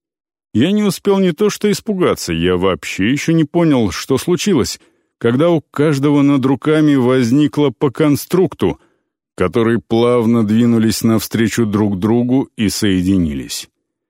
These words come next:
И уже из этого единого переплетения магических линий в меня ударил луч.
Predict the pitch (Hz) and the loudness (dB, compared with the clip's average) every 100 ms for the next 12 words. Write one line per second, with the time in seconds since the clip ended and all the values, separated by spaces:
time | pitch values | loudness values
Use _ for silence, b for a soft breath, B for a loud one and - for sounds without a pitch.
0 | _ _ _ 90 101 117 123 139 135 117 | _ _ _ -2 0 2 2 2 2 2
1 | 101 123 127 120 117 117 110 113 123 127 | 0 0 0 0 2 2 2 2 2 2
2 | 117 113 127 113 127 120 - 139 123 113 | 2 0 0 0 0 -2 0 2 2 2
3 | 107 113 110 117 - 110 - 104 123 131 | 2 0 0 -2 -2 -2 -4 -2 0 2
4 | 143 110 92 82 71 98 113 131 135 123 | 2 2 0 -2 -2 0 2 2 2 2
5 | 117 104 107 110 107 95 87 71 - - | 0 0 0 0 0 0 -2 -4 -10 -16